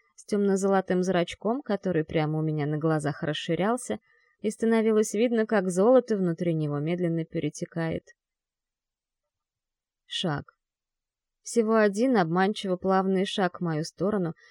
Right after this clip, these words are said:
и чёрно-золотые глаза, внимательно отслеживающие малейшие изменения, которых не было. Очевидно, это всё ещё действие чая давало о себе знать,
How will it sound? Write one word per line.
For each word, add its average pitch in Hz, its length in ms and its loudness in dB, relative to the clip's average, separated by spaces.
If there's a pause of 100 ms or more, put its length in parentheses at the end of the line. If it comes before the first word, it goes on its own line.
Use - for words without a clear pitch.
(120)
и 190 80 -10
чёрно-золотые 214 800 0
глаза, 202 500 2
внимательно 165 640 0
отслеживающие 160 880 0
малейшие 165 520 -2
изменения, 170 760 -2 (460)
которых 160 440 -4
не 147 160 -2
было. 139 300 -6 (480)
Очевидно, 233 440 0
это 240 200 2
всё 226 180 0
ещё 233 220 0
действие 226 420 0
чая 170 340 0
давало 147 360 -2
о 151 60 -2
себе 139 280 -4
знать, 165 340 -4